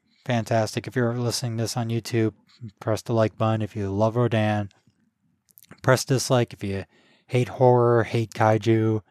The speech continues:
and all that, subscribe if you wanna see more John versus Film, and also check out my other stuff on my YouTube channel.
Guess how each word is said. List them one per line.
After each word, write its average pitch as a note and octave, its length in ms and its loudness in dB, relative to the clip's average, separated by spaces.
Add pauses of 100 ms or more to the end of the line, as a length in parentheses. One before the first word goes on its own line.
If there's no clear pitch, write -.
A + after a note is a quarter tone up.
(540)
and A#2+ 100 -4
all A2+ 180 4
that, A2 360 0
subscribe B2+ 640 2
if B2 140 -6
you C3 60 -2
wanna A#2+ 160 2
see A#2+ 180 -4
more A#2+ 540 4 (300)
John A#2 220 2
versus A#2 300 -6
Film, A#2+ 320 -6
and C3 100 -4
also D3+ 360 0
check D3 300 -2
out D3+ 220 0
my C3 480 -2
other D#3 240 -2
stuff B2+ 380 -4
on A#2 80 -4
my A2+ 80 -4
YouTube A2+ 400 -2
channel. E2+ 460 -10